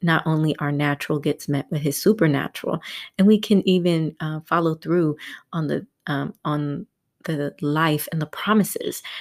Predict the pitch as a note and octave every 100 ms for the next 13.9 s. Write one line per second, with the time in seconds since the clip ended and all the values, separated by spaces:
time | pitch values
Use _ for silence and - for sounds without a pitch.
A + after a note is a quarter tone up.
0 | - E3 E3 F3 E3+ E3+ _ _ _ -
1 | E3 D3+ D#3 D#3+ - D#3+ D3+ D#3+ - D#3
2 | D3+ D3+ - D3+ D3+ D#3 D#3 D3+ - -
3 | - D3 C#3+ D3 _ D#3 D3+ D3+ F#3 -
4 | - D#3+ F#3+ D#3+ E3 - - - D#3 D3+
5 | C#3+ D#3+ C#3+ D3 - D3 - - D#3+ -
6 | _ _ - _ _ _ _ _ _ -
7 | _ - D#3+ F#3 F#3+ G3+ A3 G#3 F3+ -
8 | D#3+ E3+ E3+ - - - - - - -
9 | F3+ F3+ E3 F#3 F3+ F3 E3 - E3+ F3
10 | - E3+ E3 D#3+ - E3 D#3+ E3+ - A3
11 | F3 G3 _ _ - - - D#3+ D#3+ D#3+
12 | E3+ E3+ - E3+ E3 - E3+ - F3 F3
13 | F3 - G3 A#3 B3 - E3+ F3